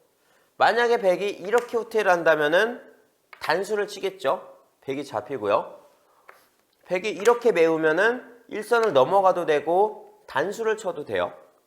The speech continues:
역시 백이 잡히죠. 백이 뒤에서부터 뭔가 수를 줄이려고 그러면은 요 일선을 넘어갈 거고요. 백이 일선부터 뻗는다 그러면은 이번에는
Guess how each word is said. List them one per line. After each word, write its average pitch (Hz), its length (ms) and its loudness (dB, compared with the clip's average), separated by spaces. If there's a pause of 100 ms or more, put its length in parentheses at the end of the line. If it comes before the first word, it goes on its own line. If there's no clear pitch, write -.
(280)
역시 - 200 -14
백이 120 240 -10
잡히죠. 90 560 -10 (1000)
백이 190 320 0
뒤에서부터 233 720 2
뭔가 160 260 2
수를 208 240 -8
줄이려고 214 440 -2
그러면은 165 580 0
요 160 120 -4
일선을 160 440 -2
넘어갈 110 440 2
거고요. 98 500 -6 (1400)
백이 143 180 -8
일선부터 180 640 -2
뻗는다 196 520 -2
그러면은 147 500 -2
이번에는 135 680 -4